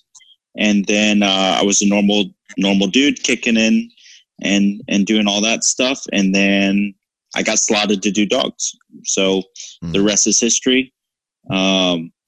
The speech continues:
Speaker 1: got in a very, very small niche when everybody who comes out of that community is usually a short, a shooter,
Speaker 2: Mm-hmm.
Speaker 1: right?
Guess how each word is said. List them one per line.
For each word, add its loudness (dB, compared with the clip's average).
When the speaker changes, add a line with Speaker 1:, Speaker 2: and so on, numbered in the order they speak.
Speaker 1:
got 0
in 2
a 0
very, 2
very 0
small 2
niche 0
when 2
everybody 2
who 2
comes 0
out 2
of 0
that -2
community 2
is 0
usually 2
a 0
short, 0
a -2
shooter, 0
Speaker 2:
Mm-hmm. -6
Speaker 1:
right? -2